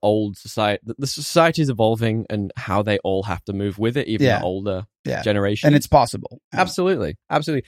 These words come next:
Speaker 1: The one thing I'd call out is we mentioned that there is, like, a half an hour, like, gap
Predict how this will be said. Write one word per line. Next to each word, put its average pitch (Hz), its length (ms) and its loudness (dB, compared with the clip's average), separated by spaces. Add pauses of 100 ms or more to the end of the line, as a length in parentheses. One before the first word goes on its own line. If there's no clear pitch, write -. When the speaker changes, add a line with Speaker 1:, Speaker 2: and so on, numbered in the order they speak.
(140)
Speaker 1:
The 147 60 2
one 196 200 4
thing 202 120 2
I'd 147 120 0
call 127 220 4
out 101 140 4
is 104 120 0
we 117 120 0
mentioned 127 460 0
that 92 240 2 (380)
there 120 140 6
is, 117 140 2
like, 104 200 2
a 101 60 -2
half 101 340 0
an 104 60 -2
hour, 87 400 0 (240)
like, 82 280 -2 (180)
gap 87 300 0